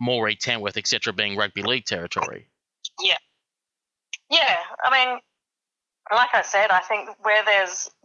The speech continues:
Speaker 2: women who weren't necessarily playing rugby league, you've suddenly got an opportunity to get involved in a team sport, and, and they're really taking to it, which is,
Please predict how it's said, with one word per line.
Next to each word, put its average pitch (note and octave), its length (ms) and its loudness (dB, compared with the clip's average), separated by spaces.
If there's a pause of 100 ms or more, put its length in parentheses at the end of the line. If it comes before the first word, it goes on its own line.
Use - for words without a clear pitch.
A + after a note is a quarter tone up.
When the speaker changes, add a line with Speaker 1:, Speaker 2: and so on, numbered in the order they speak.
(220)
Speaker 2:
women G#3+ 260 4
who F#3+ 160 2
weren't F#3+ 200 4
necessarily F#3+ 480 2
playing G#3 260 2
rugby G3 300 2
league, G3+ 340 4
you've G3 100 -4
suddenly G3 300 -2
got F3+ 160 -6
an F3+ 80 0
opportunity F3 540 0
to D#3+ 40 -2
get E3+ 160 2
involved E3 380 0
in E3 100 0
a D#3+ 60 -6
team E3 260 0
sport, F3 400 2
and, E3 160 0 (420)
and F3+ 140 2
they're E3+ 100 4
really F3 200 2
taking F#3+ 400 0
to D3+ 260 2
it, - 80 0
which D#3+ 220 0
is, D#3+ 200 -2